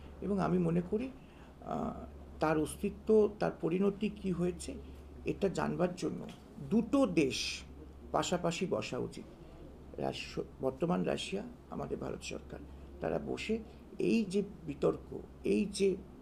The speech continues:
দীর্ঘদিন চলে আসা যে, আহ, মানে একটা সমস্যা, যেটা তিনি কোথায় গেলেন, কী হলো,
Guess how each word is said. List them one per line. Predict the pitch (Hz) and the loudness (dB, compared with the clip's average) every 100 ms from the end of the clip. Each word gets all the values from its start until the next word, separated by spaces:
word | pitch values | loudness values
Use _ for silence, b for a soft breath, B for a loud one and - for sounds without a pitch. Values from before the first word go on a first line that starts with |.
| - | -4
দীর্ঘদিন | 170 - 180 180 175 | -4 0 0 2 0
চলে | 165 147 156 | 2 2 2
আসা | 151 156 | 2 -2
যে, | 143 147 - B B B B | -2 -4 -6 B B B B
আহ, | - 73 - - - - - | -4 -2 -2 -2 -4 -8 -6
মানে | - 147 139 | -4 -2 -4
একটা | - - - - - - | -4 -2 0 -2 -8 -12
সমস্যা, | - 196 208 - - 135 - | 0 4 4 4 -2 -6 -6
যেটা | 151 156 - | -6 -4 -4
তিনি | 151 151 | -4 -2
কোথায় | 151 151 147 | -2 0 -2
গেলেন, | 147 143 139 139 | 0 -2 -2 -4
কী | 180 | -4
হলো, | 160 143 139 | -2 0 0